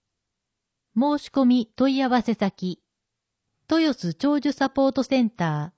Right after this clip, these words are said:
ー。電話、五八五九零五六六。日時、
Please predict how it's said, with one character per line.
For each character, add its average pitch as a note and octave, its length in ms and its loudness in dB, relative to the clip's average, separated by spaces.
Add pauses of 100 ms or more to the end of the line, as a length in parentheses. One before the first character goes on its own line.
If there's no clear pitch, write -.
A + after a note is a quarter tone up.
(300)
ー。 - 20 -2
電 A#3+ 240 2
話、 G#3+ 240 -2 (360)
五 C#4+ 220 0
八 D4+ 300 -4
五 G#3 240 0
九 F#3 400 -4 (120)
零 C#4 260 -2
五 A#3+ 280 2
六 D#3+ 240 0
六。 G3 440 -4 (1600)
日 C4 340 -4
時、 D#3+ 280 -4